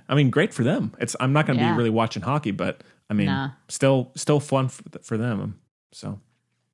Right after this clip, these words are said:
Speaker 1: but no, the, the new single is, is really cool. It's just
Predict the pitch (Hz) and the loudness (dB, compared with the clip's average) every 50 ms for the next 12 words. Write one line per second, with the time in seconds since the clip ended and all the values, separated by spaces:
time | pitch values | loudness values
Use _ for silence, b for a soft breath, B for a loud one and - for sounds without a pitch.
0 | _ _ _ _ _ _ _ _ _ _ _ _ _ _ _ _ _ _ - 151 | _ _ _ _ _ _ _ _ _ _ _ _ _ _ _ _ _ _ 4 6
1 | 156 156 143 131 127 117 - 123 120 139 151 175 180 - 190 175 160 147 135 85 | 6 6 6 6 4 2 0 -2 0 2 2 2 2 2 2 2 2 2 2 2
2 | 113 113 101 - - - - 113 95 113 117 110 107 - - 117 113 110 113 113 | 0 0 -2 -4 -6 -8 -6 -6 -2 -2 0 0 -2 -2 -2 -2 0 0 -2 -2
3 | - - 135 120 - - | -4 -4 -4 -4 -4 -6